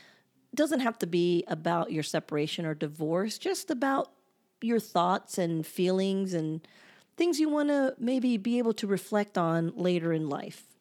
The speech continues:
Anyway, I love journaling. I do it for many different things, though mostly it is when I'm, I'm struggling. So I, I hope that you do give it a try.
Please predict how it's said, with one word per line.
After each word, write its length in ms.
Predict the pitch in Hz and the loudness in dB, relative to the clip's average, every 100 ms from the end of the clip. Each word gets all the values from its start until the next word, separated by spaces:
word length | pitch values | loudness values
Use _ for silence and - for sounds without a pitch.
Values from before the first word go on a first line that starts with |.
| _ _ - | _ _ -4
Anyway, 500 | 220 190 160 160 - - | 0 2 2 0 -4 2
I 60 | 196 | 4
love 240 | 220 185 | 4 4
journaling. 640 | 196 190 185 185 185 180 - - - - - _ | 2 2 2 2 2 0 -6 -16 -20 -20 -20 _
I 140 | 160 156 | 0 2
do 180 | 160 185 | 4 2
it 100 | 185 | 2
for 140 | 170 | 0
many 280 | 170 185 185 | 2 2 2
different 420 | 175 170 165 - | 0 0 -4 -2
things, 680 | 165 156 151 165 - - - _ _ _ - | 0 0 -2 -4 -8 -12 -18 _ _ _ -4
though 440 | 175 170 160 160 - | 2 6 6 4 0
mostly 720 | 165 160 160 165 - 175 160 | -2 2 4 2 2 0 0
it 80 | 170 | 2
is 220 | 165 160 | 0 0
when 160 | 165 160 | -2 -2
I'm, 260 | 156 156 156 | 0 -2 -4
I'm 160 | 196 165 | -4 -4
struggling. 720 | - 180 160 156 151 151 170 | -2 0 2 0 -2 -4 -8
So 440 | - 165 156 165 185 _ _ - - _ - | -4 -2 -2 -4 -8 _ _ -20 -20 _ -4
I, 440 | 185 180 180 185 - | 0 2 2 -2 -4
I 60 | 202 | -4
hope 220 | 190 294 | -2 0
that 80 | 320 | 0
you 100 | 285 | 2
do 160 | 277 294 | 2 0
give 160 | 294 | 0
it 80 | 277 | 0
a 60 | 277 | -2
try. 400 | 302 262 185 | 0 0 -2